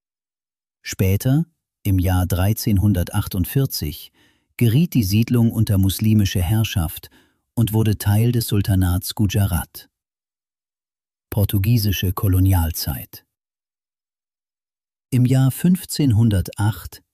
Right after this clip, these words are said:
erreichte der portugiesische Entdecker Francisco de Almeida den natürlichen Hafen der Insel Bombay und nannte den Ort aufgrund seiner geschützten Lage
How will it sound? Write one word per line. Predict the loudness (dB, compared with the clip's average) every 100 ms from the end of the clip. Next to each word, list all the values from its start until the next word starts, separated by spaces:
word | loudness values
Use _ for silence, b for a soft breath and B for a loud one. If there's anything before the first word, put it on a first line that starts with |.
| _ _
erreichte | -2 2 0 0 -2
der | -2
portugiesische | 0 -2 0 0 0 0 -2 -2
Entdecker | -2 0 0 0 0 -2
Francisco | -2 -2 -2 -2 -2 -4 -4 -2
de | 0
Almeida | 0 2 2 4 2 0 -2 -4 b b b _ -2
den | 2
natürlichen | 2 2 0 0 0 0 0
Hafen | 0 0 -2 -2
der | 0
Insel | 0 0 0
Bombay | 0 0 0 -2 -6 -12 _ _ _ _ _ _
und | -6 0
nannte | 2 2 2
den | 0 0
Ort | 0 -2 -2
aufgrund | -6 -4 -2 0
seiner | 0 0 0
geschützten | -2 -4 -4 -2 0
Lage | 2 2 0 0 -2